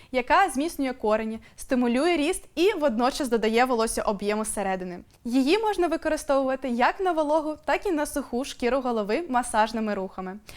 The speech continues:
Вона не створює миттєвий об'ємний ефект, але з часом ви реально побачите різницю. І бонус — діаманти у складі.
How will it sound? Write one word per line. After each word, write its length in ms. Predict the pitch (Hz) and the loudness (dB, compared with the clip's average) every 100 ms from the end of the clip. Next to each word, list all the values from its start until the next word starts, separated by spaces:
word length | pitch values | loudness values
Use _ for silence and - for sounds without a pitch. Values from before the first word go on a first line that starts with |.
| - - | -16 -2
Вона 320 | 233 269 392 | 2 4 4
не 120 | 381 | 2
створює 380 | 370 277 359 403 | -2 0 2 2
миттєвий 480 | 349 - 247 285 349 | 2 0 0 0 0
об'ємний 500 | 254 208 233 240 233 | 0 0 2 2 0
ефект, 400 | 233 - 185 - - - - | -2 -2 -4 -4 -20 -20 0
але 220 | 247 262 | 2 4
з 100 | 254 | 2
часом 360 | - 311 - 453 427 | 4 4 2 -4 -2
ви 200 | 262 277 | 2 4
реально 400 | 220 202 240 302 | 6 4 0 -4
побачите 480 | 233 180 196 - | 0 2 0 -2
різницю. 480 | 220 214 196 180 185 196 - - | -4 -2 -4 -6 -10 -12 -18 -6
І 100 | 269 | -2
бонус — 460 | 202 233 415 554 - - | 4 4 4 0 -8 -6
діаманти 560 | 247 240 220 208 240 | 0 2 2 0 2
у 60 | 233 | -2
складі. 400 | - 214 196 202 | 0 0 0 -2